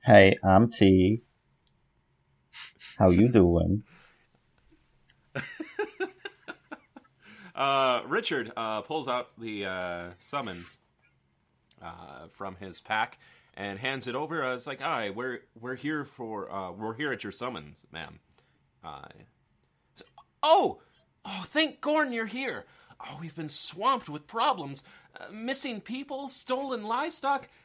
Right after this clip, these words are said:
Speaker 2: Nobody wants to go outside the walls at night because of the amount of violence. Our, our supplies are running low. I, I'm running out of ideas for what to do. I, I feel like I'm failing my town and my people, and I just"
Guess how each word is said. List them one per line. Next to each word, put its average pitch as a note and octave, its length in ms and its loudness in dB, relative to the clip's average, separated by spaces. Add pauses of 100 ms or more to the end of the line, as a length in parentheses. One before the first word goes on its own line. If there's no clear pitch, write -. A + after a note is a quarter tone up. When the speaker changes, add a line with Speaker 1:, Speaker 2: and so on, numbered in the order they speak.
Speaker 2:
Nobody D#4 400 0
wants A3 260 -2
to G3 60 -8
go G#3+ 120 -4
outside G#3 520 -2
the G3 80 -4
walls C4 340 2
at F3 100 -6
night F#3 220 -6
because A3+ 240 -6
of F#3 80 -14
the G#3 80 -6
amount G3+ 280 -4
of D#3+ 100 -6
violence. B3 500 -4 (460)
Our, - 100 -8
our G3+ 160 0
supplies - 720 -8
are G#3+ 80 -6
running G3+ 300 -4
low. B3 440 -2 (220)
I, - 60 -12 (200)
I'm B3 120 -2
running C#4 240 0
out A3+ 120 0
of G3+ 80 -4
ideas G#3 400 -4
for A#3 160 -6
what A#3 120 -4
to A3+ 80 -10
do. E4+ 240 -8
I, F#3 160 -6 (260)
I - 80 -4
feel C#4 200 -10
like C4 180 -4
I'm G#3 180 -6
failing C4 580 -8
my F#3 160 -4
town D#4 460 -4
and G3 120 -8
my F#3 160 -4
people, F4+ 540 -6
and - 120 -10
I C4 100 -8
just" F#4+ 280 -8